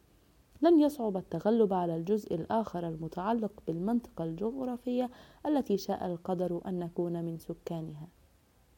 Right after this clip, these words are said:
في نهاية هذا المقال، هل تعتقد حقا أن العظماء المصريين مثل زويل ومجدي يعقوب وعصام حجي وغيرهم أصبحوا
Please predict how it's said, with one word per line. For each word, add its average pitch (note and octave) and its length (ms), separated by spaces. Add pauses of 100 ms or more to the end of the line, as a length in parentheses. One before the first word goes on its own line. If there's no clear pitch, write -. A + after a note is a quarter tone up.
في C#4+ 180
نهاية C#4 720
هذا F3+ 140
المقال، D#3+ 460 (640)
هل G#4+ 220
تعتقد G#3 580
حقا F3 560
أن F3 100
العظماء E3 580
المصريين F3+ 760 (400)
مثل G#3+ 340
زويل B3 500
ومجدي F#3 520
يعقوب C#4+ 540 (360)
وعصام A3+ 400
حجي B3 460
وغيرهم E3+ 640 (420)
أصبحوا - 380